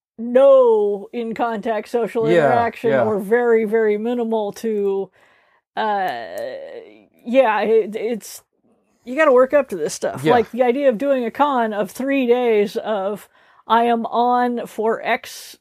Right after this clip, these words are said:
Speaker 1: period, and I will be at a table, and people will come up and talk at me, strikes me as, frankly, really a lot.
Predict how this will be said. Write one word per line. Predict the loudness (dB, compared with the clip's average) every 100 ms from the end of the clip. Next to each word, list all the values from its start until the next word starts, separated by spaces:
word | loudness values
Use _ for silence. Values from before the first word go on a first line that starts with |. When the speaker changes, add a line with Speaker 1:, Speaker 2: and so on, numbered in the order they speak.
| _
Speaker 1:
period, | -2 2 4 4 4 2 -2 -2
and | -2 -2 -4 -6 -10 -14 -20 _
I | -2 2
will | 4 4
be | 4 4
at | 2
a |
table, | 2 2 4 2 0
and | -2
people | -6 -4 -4
will | -2 -2
come | -4 -2
up | -2 -2 -4
and | -6 -8 -6
talk | 0 0 0
at | -2 -2 -2
me, | -10 -12 -18 -20 _ _ _
strikes | -12 0 2 2 0
me | 2 2
as, | 0
frankly, | -2 0 0 0 0
really | 2 2 4
a | 2
lot. | 0 -2 -4 -6